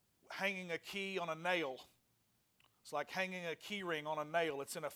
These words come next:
in a solid place in my heart. When I heard him say, read it with me, "God deals with you based on your" what? Your destiny and not your history. Read it again.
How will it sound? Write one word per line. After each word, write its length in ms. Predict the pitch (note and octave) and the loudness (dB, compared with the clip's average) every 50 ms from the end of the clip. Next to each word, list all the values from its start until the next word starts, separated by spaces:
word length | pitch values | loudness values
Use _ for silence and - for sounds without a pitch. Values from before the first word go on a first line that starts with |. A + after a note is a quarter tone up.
| - - - | -8 -10 -8
in 80 | D#3+ D3 | -6 -6
a 60 | C#3+ | -4
solid 420 | - - G3 F3 F3 E3 D#3 D3 | -4 2 4 4 4 4 2 -2
place 480 | - - F#3+ F3+ D#3+ B2+ A#2 - - - | -2 2 4 4 4 4 2 -4 -4 -4
in 160 | D#3 D3+ C#3+ | -4 -4 0
my 140 | C#3+ C#3+ C3 | 0 0 2
heart. 480 | - - E3 F3+ D3 A#2+ - - - - - _ _ _ _ - - _ _ | 2 2 4 4 2 0 -2 -12 -16 -16 -18 _ _ _ _ -20 -20 _ _
When 140 | - C#3+ D3 | -10 -4 -2
I 60 | D3 C#3+ | -2 0
heard 240 | - E3+ F3 E3+ E3+ | 2 2 0 2 0
him 160 | F3+ E3+ E3 | -2 0 2
say, 460 | - - - F3+ E3 E3 F3 F#3+ F3+ - _ - _ _ _ _ _ _ _ _ _ _ _ _ _ - | 2 2 4 4 4 4 4 2 -2 -6 _ -20 _ _ _ _ _ _ _ _ _ _ _ _ _ -8
read 160 | D3 F3 F#3 | -6 -2 -2
it 100 | F#3 D#3+ | -2 0
with 220 | E3+ F3+ E3+ - | -2 -4 -4 -4
me, 220 | E3 E3 D3 C3 - - C#3 B2+ | -8 -8 -8 -8 -12 -20 -12 0
"God 340 | A#2 F3 F3+ G3 F#3+ E3 D3 | 8 10 10 10 10 8 2
deals 340 | F3+ G3 G3+ G#3 G3 C#3 D#3 | 0 2 4 2 2 2 2
with 240 | F3+ F3+ - - | -2 -2 -2 -2
you 200 | F3 F3+ F3 F3 D3+ B2 | -8 -6 -6 -6 -2 4
based 360 | F3 F3 F#3 F#3 - - - | 4 4 6 4 0 -2 0
on 160 | F#3+ E3+ E3+ | 0 0 0
your" 140 | E3 D#3 D3+ | 0 -2 0
what? 380 | D3+ D#3+ F3+ F3+ F#3 F#3+ G3 - - - - - - - - - - | 6 8 10 10 10 8 6 2 -4 -20 -20 -20 -20 -20 -20 -12 -4
Your 140 | E3 D#3+ | -4 -4
destiny 640 | D3+ C3+ F3+ F#3+ F#3+ - - - G#3 F#3 F#3 F3+ F3+ E3 | 0 8 10 10 10 10 6 0 0 2 2 2 0 2
and 240 | D3+ D#3 D#3 D#3+ D#3+ | 0 -2 -2 0 4
not 220 | F3 F#3 F#3+ E3+ - D#3+ | 6 6 6 6 4 0
your 400 | E3 E3 E3 D#3+ D#3+ D#3+ D#3 - - - - - - _ - | 2 2 4 4 4 2 0 -4 -10 -20 -20 -20 -20 _ 2
history. 440 | G3 G3+ - - - - E3 C3 G#2 - - - - - - _ _ - | 2 4 4 4 2 2 -2 -4 -6 -10 -18 -20 -20 -20 -20 _ _ -2
Read 160 | E3 F#3 F#3+ | -2 0 0
it 80 | F3+ | 0
again. 420 | F#3 F3 E3 G3 G3+ F3+ D#3 B2 | -2 0 4 4 6 6 6 4